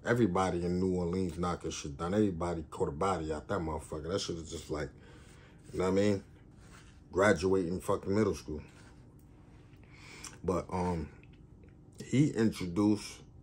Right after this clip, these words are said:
the nigga Mooney, reintroduced Mooney back to the nigga Tully because I guess they did a little juvie bit together. And Tully didn't remember the nigga by name, but when he seen him, he knew who he was.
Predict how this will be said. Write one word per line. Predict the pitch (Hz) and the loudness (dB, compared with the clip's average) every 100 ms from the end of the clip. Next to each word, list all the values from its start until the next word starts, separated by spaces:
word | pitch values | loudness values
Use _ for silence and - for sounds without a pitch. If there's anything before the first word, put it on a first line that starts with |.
| - | -6
the | 90 | -2
nigga | 95 98 90 | 0 0 2
Mooney, | 92 151 160 95 104 - - - - - - - - - - | 6 6 6 4 0 -6 -18 -20 -20 -20 -20 -20 -20 -20 -4
reintroduced | 95 117 110 151 165 - 98 90 85 73 - - - | 2 2 6 6 8 4 0 0 -2 -4 -10 -14 -8
Mooney | 82 101 95 82 80 | 0 2 2 0 -2
back | 90 90 | -2 -2
to | - | -2
the | 90 | -2
nigga | 90 90 73 | 0 0 -2
Tully | - 101 85 | 0 2 2
because | 76 71 87 80 | -2 -4 -2 -2
I | |
guess | 82 101 98 | -2 0 0
they | - | -2
did | 90 95 | -2 0
a | 92 | 0
little | 87 87 | 2 0
juvie | 78 98 113 95 87 | 0 2 4 2 -2
bit | 80 90 80 | -2 -2 -2
together. | 80 85 76 78 - - - - - - - - - | -4 -4 -4 -6 -8 -20 -20 -20 -20 -20 -20 -14 -6
And | 82 78 76 73 - - - - - - | -4 -2 -4 -10 -14 -20 -20 -20 -20 -14
Tully | - 104 98 | -2 2 2
didn't | 92 90 | 2 0
remember | 85 95 92 | 2 2 2
the | 85 | 0
nigga | 85 90 82 | 2 2 2
by | 80 80 | -2 -2
name, | 80 107 127 95 | 4 6 6 6
but | 82 | 0
when | 80 85 | -2 -2
he | 82 | -2
seen | - 120 104 | 2 4 4
him, | 85 82 | 2 0
he | 95 | 0
knew | 92 92 | 2 2
who | 85 85 | 0 0
he | 85 | 2
was. | 95 135 80 - - - | 6 6 4 -4 -14 -14